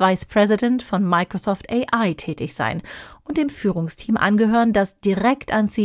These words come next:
E O Satya Nadella berichtet. Süleyman war Mitbegründer von DeepMind im Jahr zweitausendzehn und verließ das Unternehmen zweitausendneunzehn. Anschließend stellte Google ihn für Produktmanagement und K-I-Politik ein,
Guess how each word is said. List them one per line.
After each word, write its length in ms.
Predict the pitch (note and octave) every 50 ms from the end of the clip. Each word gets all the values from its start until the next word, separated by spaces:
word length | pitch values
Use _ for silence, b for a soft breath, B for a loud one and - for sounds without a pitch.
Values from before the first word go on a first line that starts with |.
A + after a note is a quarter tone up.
| F3 F3
E 80 | F3 -
O 140 | F3 F3+
Satya 400 | F3+ - - F3+ F3 - - F#3+
Nadella 380 | F#3+ G#3+ A3 G#3+ F#3 - - -
berichtet. 580 | - D#3 - F3+ - - - - - - - _ _ _ _ _ B B B B B B B B
Süleyman 580 | - - - C#4 D4+ D4 D4 D4 D4 D4 C4+ A#3
war 80 | B3 A#3+
Mitbegründer 640 | G#3 G3+ G3 - G3+ F#3 F#3 F#3 F3+ F#3 F#3+ F#3+
von 300 | F#3 - C4 C4+ C4+ A#3+
DeepMind 600 | - F#3 E3+ - - - - - - - E3 -
im 140 | - F#3+ F#3
Jahr 180 | F#3 F#3 G#3 G#3
zweitausendzehn 1120 | - - - E3+ F3 F3 - F#3+ F3 F3+ F#3 G#3+ A3+ A3 - - A#3+ A#3+ A3+ F#3 - - B B B B B B B
und 120 | B F#3+ -
verließ 360 | - B3+ A3+ C4+ C#4 B3+ -
das 160 | B3 A3+ -
Unternehmen 440 | F#3+ G3+ G#3 G#3+ G3+ G3 G3 F#3+ F#3+
zweitausendneunzehn. 1200 | - - D#3+ D#3+ D#3+ - F#3 E3+ E3+ G3 A3+ A3 G3+ F#3+ D3 A2 F#2 - - - - - - F3+ - _ _ _ _ _ _
Anschließend 680 | D3 D3 - - - - G#3+ A3 A#3 A3+ - D#4+ E4
stellte 340 | - - G#3+ F#3+ F3+ F3+ -
Google 360 | E3 F#3 F3+ F3 F3+ G#3+ A3
ihn 180 | - A3+ A#3+ A#3
für 300 | - - B3+ B3+ A#3+ A#3+
Produktmanagement 1040 | - - - E4 - E4 D#4 D4+ - - F3+ F#3 F3 F3+ F3 - G3+ G3+ G#3 G3+ -
und 160 | G#3+ A3 A3
K-I-Politik 800 | - C#4+ C#4+ - C4+ A#3 - - F#3+ D#3+ D3+ D3+ - - - -
ein, 240 | - F3 F3 E3+